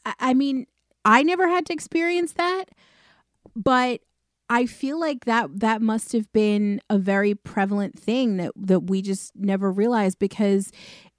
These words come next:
it, it is a trope, and it happens in so many movies where they're like, "Are you afraid to shower?"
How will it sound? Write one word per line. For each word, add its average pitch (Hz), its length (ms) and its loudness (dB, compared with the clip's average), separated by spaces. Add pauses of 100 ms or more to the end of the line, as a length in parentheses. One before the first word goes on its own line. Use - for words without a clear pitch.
(440)
it, 233 200 6
it 240 160 2
is 254 220 -2
a 381 80 4
trope, 160 420 -2
and 208 100 4
it 208 80 -4
happens 254 480 0
in 214 120 0
so 214 340 0
many 208 180 -2
movies 220 360 2
where 190 120 2
they're 185 160 2
like, 185 240 -4
"Are 196 80 -4
you 190 260 2
afraid 190 360 -2
to 185 100 -4
shower?" 196 560 -2